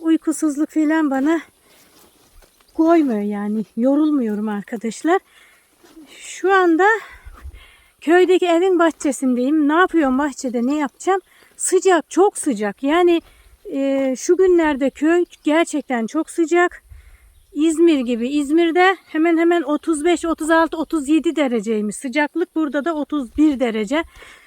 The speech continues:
bugün. Yani öğlenden sonra üçe yakın kindi olmadı daha ikindi. Ben ne yapacağım? Sarımsak kazacağım. Mecburum buna. Şimdi bebeği uyuttuk.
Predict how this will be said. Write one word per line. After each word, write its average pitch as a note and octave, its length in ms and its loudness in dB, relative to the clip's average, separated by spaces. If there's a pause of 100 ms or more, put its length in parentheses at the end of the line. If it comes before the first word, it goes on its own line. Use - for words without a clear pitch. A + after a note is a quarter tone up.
(140)
bugün. B3 340 2 (300)
Yani B3 380 0 (920)
öğlenden F#4+ 680 4
sonra G#4 340 0
üçe F4 240 0
yakın G4+ 520 4 (920)
kindi D#4+ 400 4
olmadı D#4 480 2
daha C4 180 2
ikindi. C#4 520 -2
Ben D#4 240 2
ne E4 40 0
yapacağım? D#4+ 380 -2
Sarımsak D4+ 540 -4
kazacağım. B3+ 460 -4
Mecburum C4+ 640 -6
buna. C#4 200 -4
Şimdi D4 280 -6 (460)
bebeği D#4 360 2
uyuttuk. D#4+ 480 -2